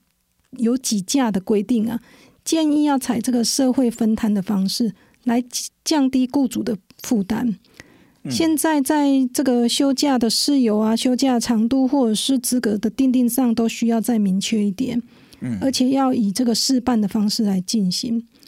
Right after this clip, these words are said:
Speaker 1: 那另外呢，家庭照顾假是不是要放在性别平等工作法之下，或者是另立一个长期照顾假，这个都可以再做讨论。
Speaker 2: 好，我，我想，对，面对高龄社会哈，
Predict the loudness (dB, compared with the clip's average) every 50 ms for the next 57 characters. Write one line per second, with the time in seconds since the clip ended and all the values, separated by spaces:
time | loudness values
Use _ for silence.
0 | -20 -20 -20 -20 _ _ -4 -2 0 0 2 2 2 2 2 2 2 2 2 2
1 | 4 2 2 2 0 0 0 0 2 2 0 2 2 2 0 0 0 0 0 0
2 | 0 0 0 0 0 -2 -6 _ _ _ _ _ _ _ -12 -6 -4 -2 0 0
3 | 0 0 2 0 0 0 0 0 0 0 2 2 2 2 0 0 0 0 0 2
4 | 2 2 2 0 0 0 0 0 0 0 0 0 0 0 0 0 0 0 0 0
5 | 0 -2 -2 -2 -4 -4 -6 -8 -10 _ _ -10 -6 -4 -2 -2 -2 -2 -2 -2
6 | -4 -6 -10 -20 _ _ _ _ -4 -2 0 0 0 0 0 0 0 0 2 2
7 | 2 2 2 2 2 2 2 2 2 2 2 2 0 0 -2 -2 -4 -6 -8 -6
8 | -4 -2 0 2 2 0 0 0 -2 -2 0 0 0 0 0 0 -2 -2 -2 -2
9 | -2 -2 -4 -4 -4 -4 -2 -2 -2 -2 -2 -2 -2 -4 -4 -4 -4 -4 -4 -4
10 | -4 -4 -4 -6 -10 -12 -8 -6 -4 -4 -4 -6 -8 _ _ _ _ -20 -20 -20
11 | -20 -20 -20 -20 -14 -10 -8 -8 -6 -4 -2 -2 0 0 0 -2 -2 -2 -2 -2
12 | -4 -4 -6 -8 _ _ -4 -2 -2 -2 -4 -6 -6 -4 -2 -2 0 0 0 0
13 | 0 0 0 0 0 0 0 0 0 -2 -2 -4 -4 -4 -4 -4 -4 -4 -4 -4
14 | -6 -6 -6 -6 -8 -10 -12